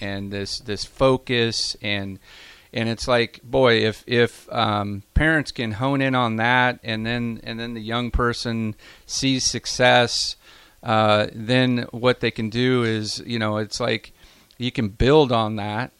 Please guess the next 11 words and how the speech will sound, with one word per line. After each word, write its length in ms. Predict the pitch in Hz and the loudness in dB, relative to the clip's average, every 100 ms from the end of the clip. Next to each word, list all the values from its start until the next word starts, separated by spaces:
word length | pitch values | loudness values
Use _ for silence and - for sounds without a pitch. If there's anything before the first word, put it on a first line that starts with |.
| _ _ _ - | _ _ _ -8
Uh, 360 | 104 104 104 104 | -4 -4 -4 -8
it 80 | |
can 260 | 110 113 113 | -8 -6 -4
be 120 | 120 | -4
reinforced, 840 | 117 131 123 - 135 135 123 - 113 | 0 2 0 -2 0 2 2 0 -4
and 140 | 110 | -2
then 160 | 120 117 | -2 -4
collectively 760 | - 117 139 - 123 117 113 | -6 0 0 0 -6 -2 -2
as 180 | 110 107 | -2 -4
a 60 | |
team, 720 | 101 - 170 170 117 110 107 | -8 -6 -2 0 0 -2 -8